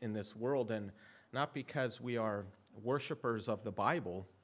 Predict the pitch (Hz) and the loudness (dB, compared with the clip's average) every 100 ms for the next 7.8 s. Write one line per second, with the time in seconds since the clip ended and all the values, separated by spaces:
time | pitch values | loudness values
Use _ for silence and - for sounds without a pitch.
0 | - - - - 107 101 98 120 170 139 | -20 -20 -20 -4 0 2 0 0 2 2
1 | 104 123 - - 110 101 98 107 113 110 | 0 -2 -2 -4 -4 -2 -6 -2 0 2
2 | 107 104 107 110 113 110 104 - 113 101 | 0 -2 -4 0 0 0 -6 -4 -6 -6
3 | 107 110 104 101 - 110 101 95 - 135 | -2 0 0 -2 -4 -2 -2 -4 -2 0
4 | 113 104 - 113 107 104 101 120 110 110 | 0 -2 -4 -4 -2 -4 -6 -2 -2 -2
5 | 98 104 - - 113 - 98 - 98 101 | -8 -10 -12 -8 -8 -6 -12 -10 -2 -2
6 | 104 117 104 98 - - - 104 113 131 | -2 -4 -6 -8 -14 -20 -14 0 2 4
7 | 127 123 113 117 135 131 113 104 | 2 -2 -4 -2 2 4 4 2